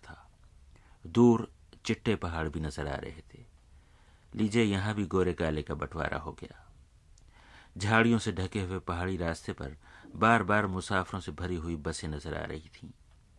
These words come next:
پھر بستیاں نظر آنے لگیں۔ ان کے اندر جدید قسم کے عمدہ آرام دہ مکان، کوٹھیاں اور بنگلے نظر آنے لگے۔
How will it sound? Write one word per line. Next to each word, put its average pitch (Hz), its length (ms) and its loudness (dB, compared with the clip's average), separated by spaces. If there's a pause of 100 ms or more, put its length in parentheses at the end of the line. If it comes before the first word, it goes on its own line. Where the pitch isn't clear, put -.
(460)
پھر 104 220 -2
بستیاں 95 580 -2
نظر 80 340 -2
آنے 76 140 -6
لگیں۔ - 360 -12 (540)
ان 104 140 -4
کے 95 140 2
اندر 92 300 0 (420)
جدید 107 520 0
قسم 101 280 -4
کے - 220 -4
عمدہ 90 460 -2 (280)
آرام 92 460 4
دہ 85 160 -4
مکان، 82 440 -4 (360)
کوٹھیاں 85 480 0 (360)
اور 80 160 -2
بنگلے 80 480 -2
نظر 76 340 -6
آنے 76 140 -10
لگے۔ 71 280 -14